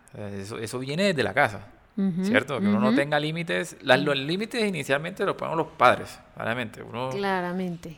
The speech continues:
Speaker 1: y, y con cosas básicas, en el supermercado uno cogía todo lo que podía y, "Mami, ¿puedo llevar esto, esto, esto, esto?" Y tu mamá, "No, no, no, no."
Speaker 2: <laughs>
Speaker 1: Y al final era,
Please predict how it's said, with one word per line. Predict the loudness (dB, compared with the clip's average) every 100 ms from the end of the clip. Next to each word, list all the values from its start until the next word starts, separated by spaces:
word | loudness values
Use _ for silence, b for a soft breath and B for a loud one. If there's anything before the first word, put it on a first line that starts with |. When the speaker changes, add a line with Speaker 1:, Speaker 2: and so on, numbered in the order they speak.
| -16
Speaker 1:
y, | -12
y | -8
con | -8
cosas | -6 -2 -2 4
básicas, | 2 2 -4 -4 -4
en | -6
el | -6
supermercado | -6 -6 -4 -4 -2 2 2
uno | 0 -4
cogía | -4 -2 0 2
todo | 2 2
lo | 2
que | 0
podía | 0 0 0 -4
y, |
"Mami, | -4 -6
¿puedo | -2 0
llevar | 0 -2
esto, | -4 -6
esto, | -4 -6
esto, | -6 -4
esto?" | 2 4
Y | 6
tu | 4
mamá, | 2 0 -2
"No, | -4 -4
no, | -2 -2
no, | -2 -2
no." | -2 2 4
Speaker 2:
<laughs> | 4 4 2 2 -2 -2
Speaker 1:
Y | 4
al | 4
final | 4 4 6
era, | 8 6 2